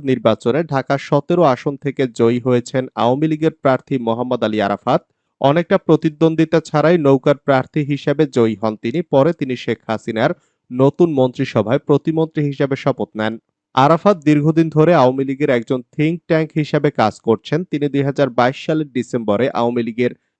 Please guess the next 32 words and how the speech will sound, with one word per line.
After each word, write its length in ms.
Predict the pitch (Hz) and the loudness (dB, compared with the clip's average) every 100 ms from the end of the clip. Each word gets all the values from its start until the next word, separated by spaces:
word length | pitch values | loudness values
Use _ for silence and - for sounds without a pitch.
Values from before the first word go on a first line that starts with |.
| - | 0
কেন্দ্রীয় 380 | 160 160 175 190 | 2 4 4 4
কার্যনির্বাহী 680 | 156 135 139 147 143 147 | 4 2 2 0 2 2
কমিটির 420 | 147 131 127 131 123 | 2 2 2 -2 -2
সদস্য 340 | 131 113 113 - | -2 -2 -2 -6
হন। 220 | 113 123 165 | -2 -2 -2
তিনি 240 | - 131 | -4 -4
জুলাই 360 | 127 135 143 165 | -4 -2 2 2
দুই 140 | 135 127 | 0 -2
হাজার 240 | 131 131 - | 0 -2 -2
তেইশ 240 | 131 139 - | -2 -2 -2
সালে 240 | 151 156 170 - _ - | 0 2 0 -6 _ -14
ঢাকা 320 | 123 139 156 | -2 0 0
সতেরো 420 | 170 - 147 175 170 | 0 0 0 2 2
আসনের 400 | 165 175 165 135 | 2 0 0 0
উপনির্বাচনে 720 | - 147 139 135 139 160 160 147 | 2 0 0 0 0 0 -4 -2
হিরো 240 | 135 139 | 0 2
আলমকে 380 | 143 143 139 147 127 | 4 2 -2 -6 -4
হারিয়ে 340 | 127 127 147 170 | -2 -2 -2 -2
আঠাশ 320 | 104 120 143 - | -4 -4 -4 -4
হাজার 280 | 151 160 170 - | -2 0 0 -2
আটশো 340 | 123 - - 135 | -6 -4 -4 -4
ষোলো 340 | - 139 151 | -2 0 2
ভোটে 320 | 151 147 - 175 180 _ _ | 2 0 2 0 -2 _ _
সংসদ 420 | - 147 135 - 143 | -2 0 0 -4 -4
সদস্য 340 | 147 135 131 139 | -2 -2 -4 -4
নির্বাচিত 480 | 131 110 107 - - | -4 -2 -2 -2 -6
হন। 240 | 104 117 117 _ _ _ - | 0 0 -2 _ _ _ -2
মোহাম্মদ 420 | 135 143 175 175 | 2 2 0 0
আলী 140 | 180 180 | 2 2
আরাফাত 360 | 156 156 180 160 | 2 0 0 -2
একজন 280 | 131 147 143 | 0 -2 -2
শিক্ষাবিদ। 580 | - 131 - 107 127 | -4 -4 -2 0 0